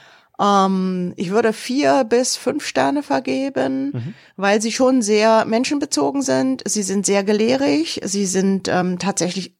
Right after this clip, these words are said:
Speaker 1: unglaublich intelligent.
Speaker 2: Ja.
Speaker 1: Vom Aufwand her,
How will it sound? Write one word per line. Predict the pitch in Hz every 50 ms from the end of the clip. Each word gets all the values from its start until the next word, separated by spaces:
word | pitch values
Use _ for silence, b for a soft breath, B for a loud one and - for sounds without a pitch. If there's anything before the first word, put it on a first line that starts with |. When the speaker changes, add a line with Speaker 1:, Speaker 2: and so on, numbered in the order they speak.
| _ _
Speaker 1:
unglaublich | - 240 247 226 220 208 214 - 202 196
intelligent. | 196 190 190 196 180 175 180 170 185 180 196 233 320 392 - _ _
Speaker 2:
Ja. | 123 123 B B B B B B B B B B B B B B B B B B B B B
Speaker 1:
Vom | _ - - 240 208 202
Aufwand | - - 175 180 247 285 - - - 294 311 320 320 320 - -
her, | 294 285 294 294 294 302 311